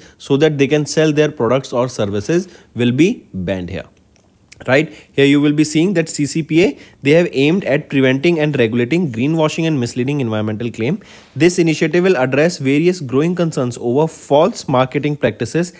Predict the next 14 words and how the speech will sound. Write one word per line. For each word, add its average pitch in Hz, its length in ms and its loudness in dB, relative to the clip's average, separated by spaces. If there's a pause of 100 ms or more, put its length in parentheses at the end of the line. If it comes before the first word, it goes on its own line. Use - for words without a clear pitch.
(240)
that 151 300 2
mislead 165 440 0
consumers 123 580 0
regarding 120 380 0
the 135 140 0
environmental 117 580 -2
benefits 113 460 -4
of 110 220 -10
products 117 360 -2
and 117 200 -6
encourage 117 480 0 (240)
sustainable 151 680 0
business 95 600 -2 (280)
practices. - 720 -12